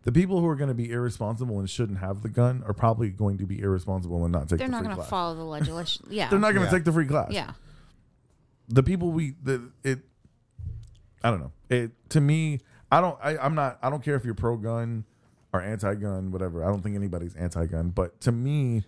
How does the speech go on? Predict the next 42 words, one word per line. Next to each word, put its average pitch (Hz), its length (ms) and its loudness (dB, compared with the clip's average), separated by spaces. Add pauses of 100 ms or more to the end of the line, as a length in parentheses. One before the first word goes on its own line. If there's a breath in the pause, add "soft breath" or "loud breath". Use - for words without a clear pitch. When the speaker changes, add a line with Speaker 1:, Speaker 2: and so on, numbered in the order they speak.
Speaker 3:
Yeah, 87 340 2
I 113 100 -2
don't 123 80 6
Speaker 1:
it's 113 80 4
Speaker 3:
know. 120 100 2
Speaker 1:
not 170 180 4
about 131 440 2 (100)
being 120 220 2
pro-gun. 110 420 -2
It's 123 180 -4
about 120 440 2 (160)
what 131 300 4
makes 117 300 -2
sense. 90 300 2
Like, 92 160 2
let's 117 180 -4
use 120 200 2
some 113 120 6
common 87 360 2
sense 127 180 4
Speaker 3:
That's - 80 -8
what, 131 100 0
Speaker 1:
here. 135 100 4
Speaker 3:
yeah, 117 100 2
yeah, 110 420 0
yeah. 151 60 2
I 156 40 6
Speaker 1:
And 160 160 6
Speaker 3:
agree 143 60 4
with 156 160 6
that 135 60 4
Speaker 1:
also, 135 240 2
Speaker 3:
one 123 80 0
percent, 101 240 -6
yeah. 135 60 0
Speaker 1:
what, 165 280 0
however 156 380 2
you 139 140 0
feel 135 240 0
about 95 260 0
it, 98 100 -14
if 117 240 0